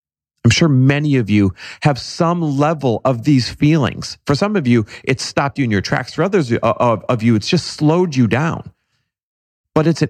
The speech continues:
epidemic that we have to find a way to get over. And it's not as difficult as you think. Now, listen, it's also a deeper problem than just affecting your business.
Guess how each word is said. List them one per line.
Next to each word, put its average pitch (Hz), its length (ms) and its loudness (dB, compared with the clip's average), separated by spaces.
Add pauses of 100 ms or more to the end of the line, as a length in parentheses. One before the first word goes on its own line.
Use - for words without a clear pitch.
epidemic 156 720 -2 (220)
that 139 160 0
we 143 140 4
have 101 560 -4
to 135 180 0
find 104 640 -2
a 107 40 4
way 95 440 0
to - 160 -10
get 92 200 -2
over. - 440 -4 (240)
And 139 100 0
it's 131 100 0
not 180 200 2
as 110 80 -4
difficult 117 500 -2
as 101 140 -4
you 90 80 -4
think. - 320 -8 (920)
Now, 143 140 2
listen, 156 260 0
it's 123 140 0
also 151 340 0 (160)
a 139 80 0
deeper 143 320 -2
problem 165 440 -2
than 110 240 0 (260)
just 151 260 0
affecting 131 400 -4
your 104 100 2
business. 127 540 -4